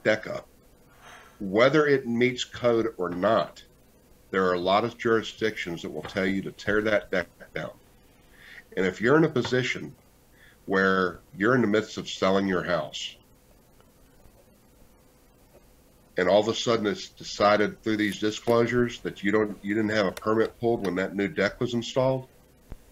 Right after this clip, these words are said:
you're demolish-, uh, demolishing that deck and you're building a new one before that, uh, closing can ac-, actually occur. So you could be in,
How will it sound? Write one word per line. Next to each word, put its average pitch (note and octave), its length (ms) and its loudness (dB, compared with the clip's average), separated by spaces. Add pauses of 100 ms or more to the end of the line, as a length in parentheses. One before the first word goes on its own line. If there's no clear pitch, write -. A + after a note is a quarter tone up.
(300)
you're A2 420 2 (400)
demolish-, C3 640 2
uh, A2+ 340 -4
demolishing A#2+ 760 4
that A2 200 0
deck G#2+ 400 -2
and F#2 100 -6
you're F2 120 -4
building G2 340 0
a F#2 40 0
new G2 220 0
one E2 280 -4
before F2+ 420 -2
that, E2+ 220 -2 (100)
uh, E2+ 140 0
closing D#2 580 -6 (180)
can E2 140 -6
ac-, D#2+ 160 -4 (160)
actually D#2+ 360 -12
occur. - 300 -12 (1700)
So - 160 -4
you A2+ 280 2
could B2+ 280 -4
be A2 480 2
in, G2+ 500 -2